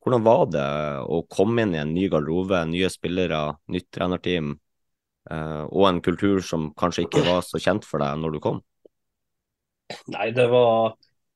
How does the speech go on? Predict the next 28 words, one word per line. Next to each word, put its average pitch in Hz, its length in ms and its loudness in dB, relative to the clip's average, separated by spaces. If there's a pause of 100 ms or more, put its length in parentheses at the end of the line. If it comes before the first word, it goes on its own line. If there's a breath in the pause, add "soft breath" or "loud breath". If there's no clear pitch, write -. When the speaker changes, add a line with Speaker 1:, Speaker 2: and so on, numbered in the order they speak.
(180)
Speaker 2:
det 139 140 2
var 143 200 6
gøy, 160 100 4
det 208 120 6
var 160 200 6
utfordrende. 123 500 2 (200)
Fikk 156 160 -4
du 143 100 0
brukt 139 260 -6
litt 139 140 -2
av 127 140 6
de 123 120 0
tankene 117 400 0
man 113 120 0
har 107 80 0
gjort - 180 -8
seg 90 200 -8
på 104 100 -2 (400)
hva 107 120 2
som 110 140 -2
funker. 131 440 0 (100)
Og 139 100 -8
så 135 160 2 (640 soft breath)
er 160 160 4
det 127 100 2
jo 165 60 6
veldig 151 160 6
enkelt 113 460 -2